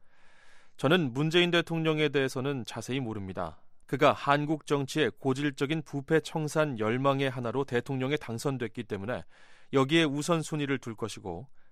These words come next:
한국 국민들도 그런 부패 청산에 초점을 둘 것이라 봅니다. 하지만 문 대통령이 한국에 대한 안전보장 제공은 한국 스스로에 달려있다고 믿는 사실을 저는 심각하게 여기고 있습니다.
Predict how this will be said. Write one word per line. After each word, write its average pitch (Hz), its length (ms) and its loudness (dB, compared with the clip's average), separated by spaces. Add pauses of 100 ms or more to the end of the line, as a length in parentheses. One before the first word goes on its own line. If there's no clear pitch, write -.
한국 131 440 0
국민들도 127 720 -2 (100)
그런 143 280 0
부패 147 360 -2
청산에 143 540 -4
초점을 160 540 -2
둘 127 160 -4
것이라 95 420 -6
봅니다. 90 480 -10 (800)
하지만 160 480 2
문 151 160 0
대통령이 165 600 2
한국에 143 540 0
대한 143 300 2
안전보장 135 800 0
제공은 113 480 -4 (260)
한국 135 480 0
스스로에 165 520 -2
달려있다고 131 680 -2
믿는 123 280 -4
사실을 101 580 -4
저는 131 380 -6
심각하게 120 840 -4
여기고 107 340 -2
있습니다. 87 480 -10